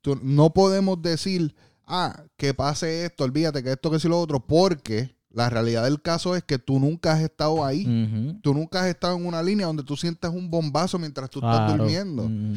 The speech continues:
Speaker 1: So, eh, claro
Speaker 2: Que
Speaker 1: que
Speaker 2: esa
Speaker 1: vas,
Speaker 2: gente
Speaker 1: que
Speaker 2: está
Speaker 1: vas a decir,
Speaker 2: acostumbrada,
Speaker 1: "Que pase".
Speaker 2: básicamente.
Speaker 1: Sí, ¿no? Y tú vas a decir, "Ca-, que pase. Nosotros estamos ready". Sí, pero es que tú tienes hijos tú, que tú tienes que pensar.
Speaker 2: Ujú.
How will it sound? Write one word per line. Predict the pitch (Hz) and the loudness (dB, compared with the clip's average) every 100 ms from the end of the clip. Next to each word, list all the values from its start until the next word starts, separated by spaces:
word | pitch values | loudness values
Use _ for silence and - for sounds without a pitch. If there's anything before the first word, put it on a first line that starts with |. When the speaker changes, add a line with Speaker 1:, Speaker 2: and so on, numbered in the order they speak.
| 123 | -6
Speaker 1:
So, | - 131 123 - - | 0 0 0 -4 -18
eh, | - 139 - 127 117 | -8 -6 -6 -14 -10
claro | 127 135 | -4 4
Speaker 2:
Que | 185 | 6
Speaker 1:
que | 185 | 6
Speaker 2:
esa | 190 | 6
Speaker 1:
vas, | 180 | 6
Speaker 2:
gente | 160 185 185 | 4 4 6
Speaker 1:
que | |
Speaker 2:
está | 170 165 | 6 8
Speaker 1:
vas | |
a | 175 | 6
decir, | 185 | 8
Speaker 2:
acostumbrada, | 175 147 120 135 170 127 | 6 6 6 6 6 6
Speaker 1:
"Que | 143 | 4
pase". | 135 123 170 | 4 4 4
Speaker 2:
básicamente. | 147 226 120 101 | 4 2 0 -2
Speaker 1:
Sí, | - 151 208 | 0 0 2
¿no? | 220 | 0
Y | 202 | 0
tú | 165 | 2
vas | 185 | 2
a | 185 | 2
decir, | 185 151 | -2 -4
"Ca-, | 131 110 | -6 -6
que | 117 143 | -4 -2
pase. | 123 143 214 202 98 | 0 -2 -2 -4 -4
Nosotros | 120 143 139 165 | -2 0 0 -2
estamos | - 196 185 | -2 0 0
ready". | 160 170 139 110 | 0 0 -2 -6
Sí, | - 156 175 | -8 -6 -4
pero | 147 123 | -2 -4
es | - | -4
que | 139 123 _ _ | -6 -6 _ _
tú | - 135 | -6 -2
tienes | 143 147 - | -2 -2 -4
hijos | 135 165 139 | -6 -4 -4
tú, | 120 107 | -4 -4
que | 113 | -4
tú | 117 | -4
tienes | 113 | -6
que | - 104 | -6 -4
pensar. | 107 104 104 | -2 -2 -4
Speaker 2:
Ujú. | 123 | -6